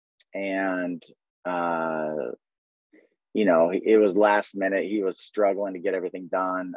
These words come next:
Uh, he had a, uh, we had a few problems with this, with the rear shock last minute. So he had to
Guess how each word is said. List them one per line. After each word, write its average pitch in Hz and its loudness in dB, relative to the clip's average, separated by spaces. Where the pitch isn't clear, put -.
Uh, 82 -4
he 101 4
had 90 6
a, 87 2
uh, 87 2
we 107 2
had 98 4
a 90 4
few 113 0
problems 104 4
with 98 -6
this, 90 -10
with 95 -8
the 87 -2
rear 95 2
shock 95 4
last 98 0
minute. 90 -2
So 92 -2
he 101 2
had 95 2
to 85 -2